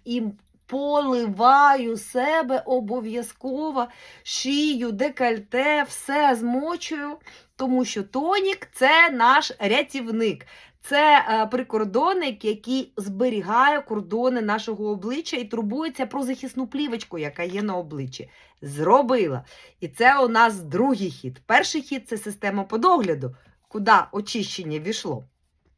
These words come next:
Далі поїхали. Після тоніка я роблю бустер. Бустер я беру от такий. Він, а, називається сферуловою кислотою, впливає на колір мого обличчя. Я дуже легко пігментуюся. Буквально декілька краплин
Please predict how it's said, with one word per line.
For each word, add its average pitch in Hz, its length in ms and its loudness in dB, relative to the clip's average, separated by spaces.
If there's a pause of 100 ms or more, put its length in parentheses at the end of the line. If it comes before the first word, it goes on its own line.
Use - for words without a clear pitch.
(320)
Далі 180 280 2
поїхали. 127 580 -10
Після 330 400 -2
тоніка 220 600 -2 (400)
я 226 280 6
роблю 240 340 0
бустер. 196 540 -6
Бустер 240 520 -4
я 233 180 2
беру 185 520 -2
от 269 340 0
такий. 285 500 -4 (400)
Він, 254 500 -2
а, 190 260 2
називається 220 540 4
сферуловою 214 580 -4
кислотою, 240 580 0
впливає 277 800 0
на 233 280 2
колір 233 420 -4
мого 208 340 -2
обличчя. 175 600 -6 (280)
Я 240 280 6
дуже 285 560 2
легко 220 480 0
пігментуюся. 202 920 -6
Буквально 254 760 4
декілька 233 680 -4
краплин 190 760 -4